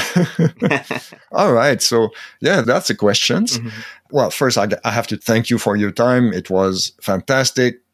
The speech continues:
Speaker 1: Tons of great anecdotes. I had a great time. I hope you did as well. <laughs>
Speaker 2: Oh, I did. It's great. Yeah.
Speaker 1: Awesome. I'm glad to hear that.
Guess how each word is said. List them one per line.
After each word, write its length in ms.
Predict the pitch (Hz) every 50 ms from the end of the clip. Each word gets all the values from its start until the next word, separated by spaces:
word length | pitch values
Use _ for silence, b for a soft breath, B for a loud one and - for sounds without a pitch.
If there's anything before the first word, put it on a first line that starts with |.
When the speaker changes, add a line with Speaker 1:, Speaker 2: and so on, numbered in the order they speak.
| _ _
Speaker 1:
Tons 360 | - 143 135 139 135 120 110 101
of 200 | 101 95 92 87
great 320 | 90 110 113 120 120 107
anecdotes. 960 | 107 107 104 107 104 98 101 107 104 107 110 104 - - - - - - _ _
I 140 | - 139 185
had 160 | 208 185 175
a 40 | 143
great 460 | 113 92 90 - 127 139 135 123 -
time. 400 | - 127 123 127 127 123 120 - - -
I 120 | 101 107
hope 260 | 104 117 117 110 -
you 80 | 110 104
did 160 | 98 107 104
as 160 | 101 104 101
well. 360 | 101 98 104 110 147 170 - _
<laughs> 80 | _ - 170
Speaker 2:
Oh, 120 | 202 190
I 100 | 160 147
did. 340 | - - 139 165 170 127 101
It's 180 | - - 107
great. 460 | 117 - 123 127 151 180 160 117 - -
Yeah. 360 | - 135 147 143 117 95 - _
Speaker 1:
Awesome. 520 | - 104 104 107 - - 110 104 104 - -
I'm 220 | - - 107 107 104
glad 240 | 107 117 117 113
to 100 | - 120
hear 160 | 113 127 127 127
that. 220 | 123 123 127 127